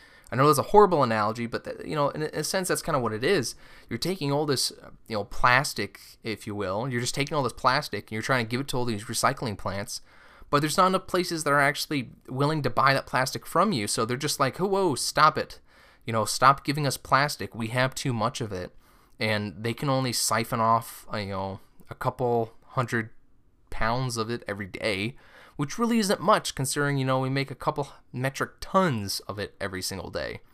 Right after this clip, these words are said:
So it, it's just not a good ratio. It's like five-to-one, the amount they can get out. They're given five, they can only put one out. So it, it's a horrible, um,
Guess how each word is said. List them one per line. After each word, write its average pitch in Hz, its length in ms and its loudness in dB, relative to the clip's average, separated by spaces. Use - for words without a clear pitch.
So 113 200 2
it, 113 100 0
it's 123 160 -2
just 127 160 -4
not 139 140 4
a - 20 -2
good 131 180 -4
ratio. 135 340 -4
It's - 120 -12
like 87 180 -10
five-to-one, 107 760 -2
the 110 80 -6
amount 101 240 -2
they 101 80 -6
can 101 140 -8
get 98 140 -4
out. 92 340 -2
They're 104 120 -4
given 120 260 0
five, 117 400 4
they 104 100 -4
can 104 100 -6
only 107 140 -2
put 101 220 -6
one 110 180 2
out. 117 380 0
So 98 320 -6
it, 95 180 -6
it's 95 140 -8
a 104 60 -4
horrible, 113 540 -2
um, 104 340 -6